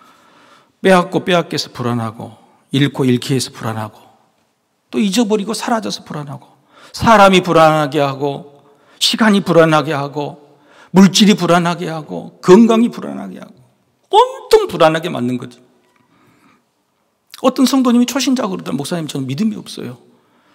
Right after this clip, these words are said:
어떻게 하면 믿음이 이, 생겼으면 좋겠냐?" 그런데 그분이 하신 말씀, "교회 오면 마음이 평안하대요."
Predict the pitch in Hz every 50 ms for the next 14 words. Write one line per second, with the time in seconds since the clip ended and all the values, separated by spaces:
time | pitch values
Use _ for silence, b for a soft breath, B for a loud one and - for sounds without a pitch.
0 | _ _ _ - - - - - 302 277 233 202 220 226 233 220 214 190 - -
1 | - - - - _ _ _ _ _ _ _ _ - 123 123 - - - - -
2 | _ _ _ - - 262 247 247 - - - 92 - - - 170 156 147 143 156
3 | - _ - 277 302 302 294 320 302 302 302 - - - - - - _ - 247
4 | 254 277 262 240 226 233 226 214 185 - B B B B B B - 208 233 254
5 | 262 254 247 233 214 220 214 190 139 123 127 139 143 - - - - 254 240 226
6 | 190 - - 120 117